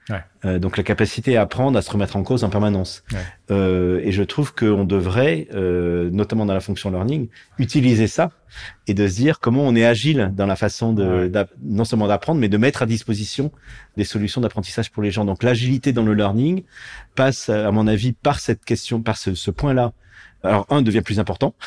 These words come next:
Speaker 2: <laughs> pour être capable de mettre à disposition des choses en permanence plus adaptées à ce qui est en train de se passer. Et, euh, on a vécu, c-, enfin, j'espère qu'on va sortir cette année de, de cette crise-là, mais on en aura d'autres, euh, dans la foulée.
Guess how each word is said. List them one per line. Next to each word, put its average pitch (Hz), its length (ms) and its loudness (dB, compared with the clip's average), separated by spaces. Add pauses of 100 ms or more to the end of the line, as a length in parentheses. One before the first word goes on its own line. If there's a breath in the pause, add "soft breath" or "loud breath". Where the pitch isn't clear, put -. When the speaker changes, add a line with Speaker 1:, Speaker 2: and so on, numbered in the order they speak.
Speaker 2:
<laughs> - 500 -10
pour 107 160 -2
être 113 100 0
capable 120 220 2
de 101 100 2
mettre 113 280 2
à - 20 2
disposition 107 600 -2
des 107 100 2
choses 113 260 0
en 104 60 0
permanence 110 480 2 (140)
plus 139 220 0
adaptées 123 460 2
à 101 60 2
ce - 80 -10
qui - 80 -8
est 90 60 -4
en 95 60 -2
train 107 120 -4
de 98 80 -2
se - 80 -6
passer. 117 440 -2 (440 loud breath)
Et, 98 440 0
euh, 92 220 0
on 101 120 0
a 101 40 2
vécu, 107 280 0
c-, - 280 -10
enfin, 85 300 -2 (220)
j'espère 85 300 -4
qu'on 98 100 -6
va 87 60 -2
sortir - 340 -4
cette - 180 -6
année 101 160 0
de, 90 220 -2 (640 loud breath)
de 101 60 0
cette - 180 -2
crise-là, 117 340 0
mais 107 60 2
on 98 100 0
en 95 80 0
aura 95 320 0
d'autres, 113 400 0
euh, 90 880 -2
dans 87 100 4
la 87 80 2
foulée. 165 340 0